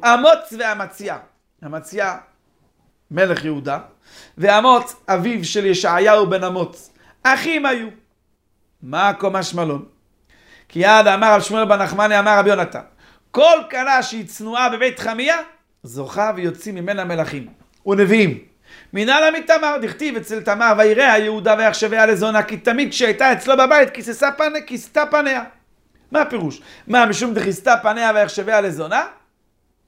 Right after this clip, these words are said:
הפוך, היא מגלה. אלא מה? משום דכיסתה פניה בבית חמיה, והוא לא אהב וידע לה, הוא לא הכיר אותה. לכן היא זכתה.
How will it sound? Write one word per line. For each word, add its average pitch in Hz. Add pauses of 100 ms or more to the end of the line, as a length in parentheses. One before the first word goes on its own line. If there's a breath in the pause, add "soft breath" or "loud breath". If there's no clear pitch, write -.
(480)
הפוך, 302
היא 247
מגלה. 226 (640 soft breath)
אלא 165
מה? 120 (260)
משום 170
דכיסתה 190 (100)
פניה 214
בבית 226
חמיה, 233 (320 soft breath)
והוא 175
לא 226
אהב 269
וידע 262
לה, 277
הוא 233
לא 277
הכיר 330
אותה. 302 (420)
לכן 233
היא 220
זכתה. 208